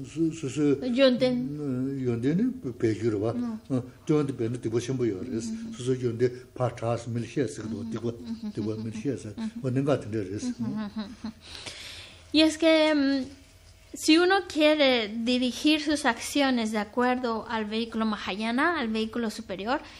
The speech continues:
Speaker 2: entonces tendría que actuar así. Es, nuestras propias faltas, nuestros propios errores, defectos, darlos a conocer, proclamarlos.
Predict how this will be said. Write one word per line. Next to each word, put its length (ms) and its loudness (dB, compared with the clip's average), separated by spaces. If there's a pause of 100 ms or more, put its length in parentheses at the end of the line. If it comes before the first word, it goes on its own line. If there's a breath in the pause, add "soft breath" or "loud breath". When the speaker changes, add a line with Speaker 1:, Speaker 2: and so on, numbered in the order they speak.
(120 loud breath)
Speaker 2:
entonces 320 0
tendría 320 2
que 120 -2
actuar 300 0
así. 440 -2 (680 loud breath)
Es, 360 4 (340)
nuestras 480 4
propias 520 4
faltas, 760 4
nuestros 380 -2
propios 440 0
errores, 840 -2
defectos, 760 0 (380)
darlos 520 6
a 80 -2
conocer, 520 -4
proclamarlos. 1000 0